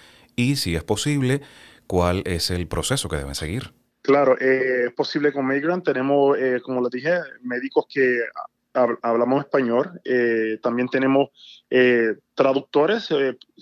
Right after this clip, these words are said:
Speaker 2: si el médico no está presente y hay otro médico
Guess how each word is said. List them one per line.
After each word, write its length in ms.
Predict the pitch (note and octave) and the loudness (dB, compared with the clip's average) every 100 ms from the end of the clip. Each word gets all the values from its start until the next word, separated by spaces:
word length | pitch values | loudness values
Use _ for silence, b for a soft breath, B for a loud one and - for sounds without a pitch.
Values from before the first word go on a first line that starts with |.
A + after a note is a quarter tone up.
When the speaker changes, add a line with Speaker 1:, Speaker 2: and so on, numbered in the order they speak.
| - _ _ | -20 _ _
Speaker 2:
si 540 | - - - B2+ B2 | -18 -14 -6 0 2
el 160 | B2 A#2+ | 2 0
médico 320 | B2+ C3+ D3 | -2 0 0
no 80 | C3+ | 0
está 200 | - C3 | -2 -2
presente 380 | C3 C#3+ C#3 D3 | -2 -4 0 2
y 60 | |
hay 100 | C3+ B2+ | 4 4
otro 240 | A#2+ C#3 | 2 2
médico 480 | C3 C3 C#3 E3 E3 | 2 0 0 0 0